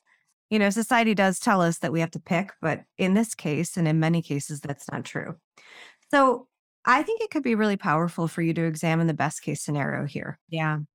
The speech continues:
Speaker 1: We often go to worst case, and sometimes it's useful when we're just really afraid of something, getting honest about, "Okay, what's the worst thing that could happen?" But in this case, what is it gonna mean for you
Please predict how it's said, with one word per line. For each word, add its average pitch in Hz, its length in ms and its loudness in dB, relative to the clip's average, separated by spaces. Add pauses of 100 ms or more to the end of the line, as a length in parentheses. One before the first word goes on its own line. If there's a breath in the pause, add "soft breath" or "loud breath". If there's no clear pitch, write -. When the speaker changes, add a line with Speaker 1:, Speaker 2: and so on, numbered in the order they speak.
(140)
Speaker 1:
We 233 140 4
often 240 360 4
go 269 120 2
to 254 100 2
worst 165 300 0
case, 165 240 -2
and 180 120 0
sometimes 254 480 2
it's 151 200 -4
useful 196 600 -2 (600)
when 175 260 2
we're 156 300 2
just 202 480 0 (220)
really 196 320 4
afraid 165 340 0
of 151 100 0
something, 143 480 0
getting 160 280 0
honest 151 320 -2
about, 165 180 -2
"Okay, 180 220 -2
what's 156 240 -4
the 190 120 -6
worst 151 300 -2
thing 151 160 0
that 143 140 -4
could - 100 -10
happen?" 147 400 -4 (400 loud breath)
But 254 80 4
in 233 160 6
this 277 220 2
case, 233 260 2
what 214 240 2
is 359 160 -2
it 415 140 0
gonna 240 220 4
mean 165 360 0
for 180 160 -8
you 135 380 -6